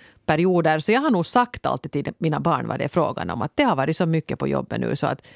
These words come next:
att jag har blivit jättetrött. Men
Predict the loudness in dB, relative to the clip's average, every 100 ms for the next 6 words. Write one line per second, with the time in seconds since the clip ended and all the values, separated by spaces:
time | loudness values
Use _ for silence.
0 | -20 -20 -4 0 2 2 0 -2 -2 -4
1 | -4 -4 -4 -8 -6 -4 -6 -10 -14 _
2 | _ _ _ -4 -2 -2